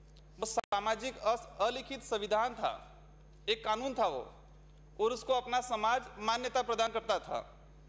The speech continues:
और आज हम लोग कोर्ट में जाते हैं और वहाँ पर स-, विभिन्न समाज या विभिन्न जातियों के लोग कोर्ट में तलाक के लिए अप्लाई करते हैं और तलाक के लिए अप्लाई करते हैं, इसके बाद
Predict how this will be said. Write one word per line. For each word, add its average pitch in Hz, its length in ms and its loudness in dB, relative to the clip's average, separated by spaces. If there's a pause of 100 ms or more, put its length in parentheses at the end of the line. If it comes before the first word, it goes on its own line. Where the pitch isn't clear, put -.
(720)
और 202 140 4
आज 196 500 0 (1900)
हम 208 160 0
लोग 262 200 2 (160)
कोर्ट 233 240 2
में 240 180 0
जाते 226 260 0
हैं 214 220 0 (1500)
और 226 160 2
वहाँ 220 160 4
पर 247 180 -2
स-, - 400 -8
विभिन्न 254 400 -2
समाज 233 380 0
या 240 80 2
विभिन्न 240 380 -4
जातियों 214 360 0
के 233 120 0
लोग 226 260 0
कोर्ट 220 220 0
में 226 220 -2
तलाक 208 340 2
के 226 120 0
लिए 220 180 0
अप्लाई 202 280 0
करते 170 280 -4
हैं 127 180 -8 (1500)
और 220 260 -2
तलाक 226 320 0
के 262 60 -8
लिए 254 140 2
अप्लाई 226 260 0
करते 240 280 -2
हैं, 240 80 2
इसके 240 240 -2
बाद 220 360 0